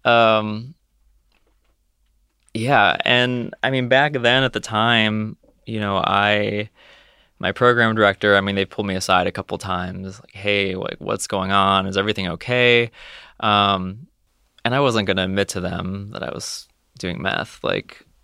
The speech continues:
it, I was super embarrassed, super ashamed.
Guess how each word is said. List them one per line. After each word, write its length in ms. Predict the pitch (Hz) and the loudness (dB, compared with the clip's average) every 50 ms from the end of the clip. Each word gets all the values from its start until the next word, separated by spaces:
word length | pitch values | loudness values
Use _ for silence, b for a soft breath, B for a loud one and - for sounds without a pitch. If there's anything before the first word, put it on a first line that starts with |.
| _ _ | _ _
it, 240 | - - - - - _ _ _ _ - - _ _ _ _ | -12 -10 -10 -10 -12 _ _ _ _ -20 -20 _ _ _ _
I 100 | - 110 | -2 -2
was 160 | 113 110 104 - | 0 0 -2 -2
super 680 | - - - - - - - 131 127 127 - 113 107 | -6 -8 -8 -8 -8 -4 -2 -2 -2 0 0 2 2
embarrassed, 640 | 98 95 92 90 92 90 90 90 92 95 98 - - - - | 2 0 0 -2 0 0 0 0 0 0 -2 -2 -6 -6 -6
super 400 | - - 117 113 - - 92 90 | -6 -4 -6 -6 -2 -2 -2 -2
ashamed. 640 | 90 - - - 90 92 92 92 92 98 107 110 - | -2 -2 -4 -6 -6 -6 -6 -8 -6 -6 -8 -8 -10